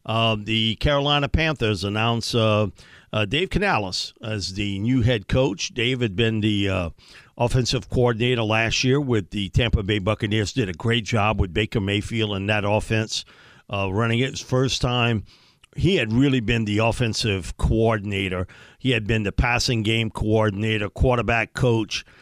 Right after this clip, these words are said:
with Seattle, did a great job with Geno Smith in Seattle. And his connection there is Dan Morgan. You think about it, he started his coaching N F L career there in twenty ten as the wide receivers coach with Seattle.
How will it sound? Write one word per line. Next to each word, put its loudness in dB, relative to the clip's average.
with 0
Seattle, 0
did 0
a -4
great -2
job 2
with 2
Geno 4
Smith 0
in 0
Seattle. 0
And 0
his 0
connection 2
there 2
is 2
Dan 0
Morgan. 0
You -6
think 0
about 2
it, -4
he 0
started 2
his 2
coaching 0
N 0
F -2
L 0
career -2
there 0
in 0
twenty 0
ten 2
as -4
the -2
wide 0
receivers -2
coach -6
with -10
Seattle. -6